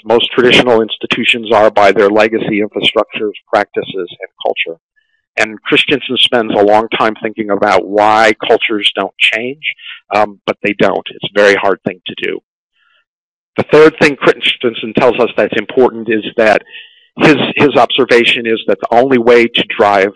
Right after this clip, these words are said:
innovation is to create a separate part of your business unit, uh, make it, put it in a different place so it can develop its own cultures and ways of doing things. And libraries are very small institutions, and we'll have trouble doing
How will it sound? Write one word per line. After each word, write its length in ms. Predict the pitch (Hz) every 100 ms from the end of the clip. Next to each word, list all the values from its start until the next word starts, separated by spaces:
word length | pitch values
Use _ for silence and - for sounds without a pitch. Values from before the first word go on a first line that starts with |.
| 110
innovation 680 | 98 117 120 123 151 160 165 _ _ _ _ -
is 140 | 113 - -
to 180 | - 117
create 500 | - 120 120 127 127
a 180 | - -
separate 360 | 139 - 127 -
part 220 | 120 113
of 100 | 104
your 100 | 104
business 460 | 92 101 113 107 117
unit, 300 | 117 123 - _ _ _ -
uh, 100 | 104
make 320 | 101 117 117
it, 180 | 135 113 _
put 160 | - 131
it 100 | 120
in 100 | 101
a 60 |
different 340 | - 120 107 -
place 280 | - 131 123 -
so 140 | 110
it 120 | 104 -
can 160 | 104
develop 380 | 107 104 104 101
its 120 | 104 104
own 140 | 98 -
cultures 360 | 110 - 101 95
and 140 | 98
ways 200 | 101 98 -
of 100 | 95
doing 260 | 117 123 127 139
things. 240 | 131 123 - - - _ _ -
And 120 | 107
libraries 480 | 120 123 127 123 117
are 80 | 98
very 280 | 110 113 107 -
small 300 | 110 107 107
institutions, 760 | 101 101 - - 120 160 110 104 -
and 80 | 101 110
we'll 100 | 113
have 120 | 104
trouble 320 | - 110 101 -
doing 220 | 92